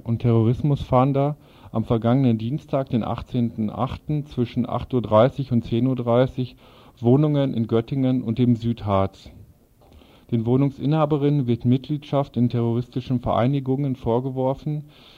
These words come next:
die für mehrere Sprengstoff- und Brandanschläge verantwortlich sein sollen, unter anderem ein Angriff mit Mollis auf eine Polizeiwache in Osterode im November neunundachtzig sowie auf eine Polizeiwache in Bad Lauterberg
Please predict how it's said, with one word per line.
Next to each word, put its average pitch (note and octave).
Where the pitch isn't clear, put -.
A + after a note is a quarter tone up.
die B2
für A#2+
mehrere C3
Sprengstoff- C3+
und A#2
Brandanschläge B2
verantwortlich A#2+
sein A2+
sollen, G#2
unter A2+
anderem C#3+
ein A2+
Angriff C3
mit A2
Mollis B2+
auf A2+
eine A2+
Polizeiwache A#2
in A#2
Osterode A2
im A2+
November A2+
neunundachtzig A2+
sowie C3+
auf B2+
eine B2
Polizeiwache B2
in A#2+
Bad A2
Lauterberg C#3